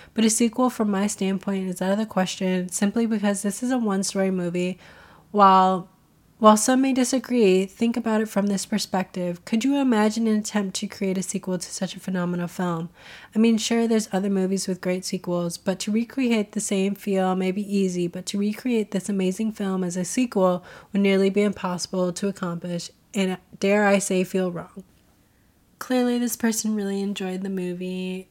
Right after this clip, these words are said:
enough to say that they would want a sequel, which I think I disagree with. Um, I mean, I don't, I, I definitely do think this was a one-story movie, as this person said, but I don't think it was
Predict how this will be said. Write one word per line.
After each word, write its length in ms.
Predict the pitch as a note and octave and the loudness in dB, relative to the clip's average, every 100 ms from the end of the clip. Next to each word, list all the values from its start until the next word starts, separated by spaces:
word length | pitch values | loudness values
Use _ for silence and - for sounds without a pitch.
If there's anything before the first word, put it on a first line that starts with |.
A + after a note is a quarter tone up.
| - | -6
enough 400 | F#3+ F#3 F#3 - | -4 -4 -6 -10
to 140 | - | -10
say 240 | - F#3+ F#3 | -8 -8 -10
that 180 | F#3 | -12
they 100 | F#3+ | -10
would 200 | F#3 F3+ | -10 -10
want 180 | F#3 F3+ | -10 -8
a 60 | E3+ | -6
sequel, 800 | - A3 A#3 A#3 A3+ A3+ A3+ - - - - - _ - | -4 -4 -4 -4 -2 -2 -2 -6 -18 -20 -20 -20 _ -4
which 340 | A#3 C4+ C4 - | 0 0 2 6
I 140 | B3+ | 6
think 160 | D#4+ E4+ | 8 6
I 80 | C#4+ | 4
disagree 540 | C4 - B3 A3 A#3+ | 0 -2 0 0 2
with. 220 | C4+ C#4 - _ _ _ - | 0 -2 -6 _ _ _ -2
Um, 720 | A#3 A#3+ A#3 A#3 A#3 A#3 A3+ - | 0 2 2 0 0 0 -4 -4
I 60 | |
mean, 260 | A3+ A3+ A3 | -2 0 0
I 120 | G#3+ | -2
don't, 160 | A3+ A3 _ _ - | -4 -6 _ _ -12
I, 180 | A3 - _ _ | -12 -14 _ _
I 100 | A3+ | 2
definitely 380 | A3 A3+ C4 B3 | 2 2 2 2
do 600 | G#3+ G#3+ A3 A3+ A3+ G#3+ - F3+ - | 2 2 2 2 0 -4 -8 -20 -20
think 340 | - A3 A3 | -4 -2 -2
this 200 | G#3+ G#3 | -2 -2
was 160 | G#3+ G#3+ | -2 0
a 80 | G3+ | 0
one-story 440 | F#3+ G3+ - G3 | 0 -2 -4 -4
movie, 320 | F#3+ G3 G#3 | -2 -4 -4
as 120 | F#3+ | -4
this 120 | F#3+ F3+ | -6 -8
person 300 | G3 G3 F#3+ | -8 -8 -8
said, 360 | F#3+ F#3+ F#3+ | -8 -8 -8
but 260 | G3 F#3+ F3+ | -10 -10 -8
I 80 | F#3+ | -8
don't 240 | F#3 G3 G#3 | -4 -4 -4
think 160 | G#3 | -8
it 100 | G3+ | -8
was 340 | F#3+ G3 F#3+ | -6 -6 -8